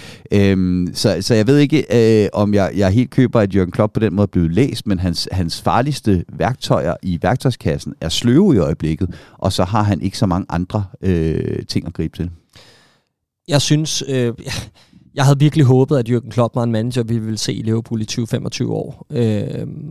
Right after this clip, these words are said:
Speaker 2: omstændighederne og alt muligt andet har gjort, at han er, han er kørt træt, øh, og er vel ret beset, øh, uden at skulle stille en diagnose, men, men lader til at være en mand, der er, der er presset og muligvis er stresset, ikke? Altså,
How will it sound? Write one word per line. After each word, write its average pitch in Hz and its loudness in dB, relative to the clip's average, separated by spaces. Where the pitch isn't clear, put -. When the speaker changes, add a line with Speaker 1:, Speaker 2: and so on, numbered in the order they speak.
Speaker 2:
omstændighederne 139 2
og 113 0
alt 135 -4
muligt 127 0
andet 120 0
har 117 2
gjort, 110 -2
at 107 -4
han 104 -4
er, 107 -4
han 107 -6
er 110 -4
kørt 107 -6
træt, - -10
øh, 113 0
og 104 0
er 117 -8
vel 120 2
ret 110 -6
beset, 120 -4
øh, 104 -2
uden 117 2
at 120 2
skulle 110 -2
stille 120 -2
en 120 -4
diagnose, 117 -2
men, 110 -2
men 117 -4
lader 113 -2
til - -4
at 110 -4
være 113 -4
en 110 -4
mand, 110 -6
der 101 -8
er, 98 -10
der 101 -4
er 95 -8
presset 104 -6
og - -8
muligvis 123 -4
er 123 -2
stresset, 123 -2
ikke? 127 -6
Altså, 107 -4